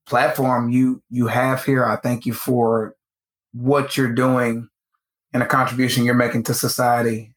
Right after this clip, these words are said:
I don't think it's any accident that men of faith connect and end up in the same room with one another to be able to do the, the work we're, we're called to do, because there's work going on all over the place. And not all of it is to the, to the benefit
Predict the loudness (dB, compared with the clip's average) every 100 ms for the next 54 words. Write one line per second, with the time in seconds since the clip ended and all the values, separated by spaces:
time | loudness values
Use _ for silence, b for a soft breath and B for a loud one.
0 | -4 0 0 0 0 0 0 2 2 0
1 | 0 2 0 0 -4 -4 -14 _ _ _
2 | 0 2 0 0 0 2 0 -4 -12 -2
3 | 2 4 2 0 -6 -20 _ _ _ _
4 | _ 0 2 2 2 2 0 2 2 2
5 | 2 2 2 0 0 2 2 2 0 -4
6 | -10 _ _ _ -6 0 2 2 2 2
7 | 2 2 0 0 -4 -2 0 2 2 2
8 | -2 -8 _ _ -6 0 2 2 2 0
9 | 0 0 2 0 -2 -2 -2 -2 -8 _
10 | _ _ _ -2 0 0 2 0 2 0
11 | 2 0 2 2 2 2 2 0 -2 -6
12 | -4 -4 -4 -10 -18 _ _ _ -4 0
13 | 0 -2 -4 -14 _ _ _ _ -2 0
14 | 2 2 2 0 -2 -2 -2 0 0 0
15 | -2 -2 0 0 0 0 -2 -4 -6